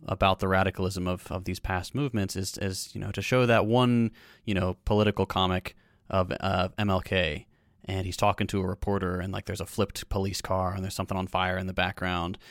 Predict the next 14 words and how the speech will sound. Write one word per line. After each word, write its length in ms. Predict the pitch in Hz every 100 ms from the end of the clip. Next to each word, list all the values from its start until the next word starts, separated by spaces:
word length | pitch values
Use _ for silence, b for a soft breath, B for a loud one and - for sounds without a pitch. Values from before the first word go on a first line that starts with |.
| b b b
and 80 | 104
M 100 | 101
L 120 | 95
K 220 | - 95
says, 340 | - 92 92 -
"I 140 | 92
plan 260 | - 113 104
to 60 |
have 140 | 104 101
another 280 | 107 110
nonviolent 520 | 101 101 98 95 95 -
march 320 | 92 85 -
next 220 | 87 -
week." 280 | 98 78